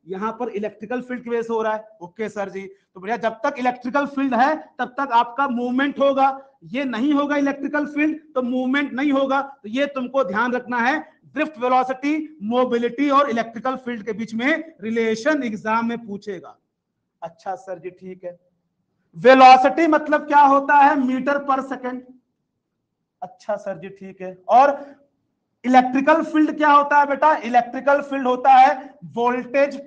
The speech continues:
पर लेंथ meter। अच्छा सर जी, तो यहाँ बेटा जो mobility है, जो mobility है उसका इकाई क्या होगा? तो भैया उसका इकाई हो जाएगा meter square upon volt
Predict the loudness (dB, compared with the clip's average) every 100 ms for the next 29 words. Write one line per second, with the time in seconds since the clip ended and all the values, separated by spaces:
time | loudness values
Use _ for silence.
0 | 4 6 6 0 -6 _ -12 -6 -4 -2
1 | -2 -2 -4 -10 -12 -10 -8 -10 -10 -18
2 | _ _ _ _ _ _ _ _ _ _
3 | _ -16 -6 -4 -2 -4 -6 -16 _ -6
4 | -2 2 2 4 2 4 2 2 0 0
5 | -2 -4 0 2 2 -2 -10 -14 -4 -2
6 | 0 0 -2 -4 -2 0 0 -2 -12 2
7 | 6 8 6 -2 -6 -2 4 4 4 6
8 | 8 8 6 2 -2 -10 -2 -2 -4 -6
9 | 2 2 4 0 0 -4 -2 -2 0 2
10 | 0 -2 -20 -12 -6 -4 -2 -2 -4 -6
11 | -4 0 0 0 -2 -4 -8 -4 0 0
12 | 0 -4 _ -20 -8 0 2 2 0 -2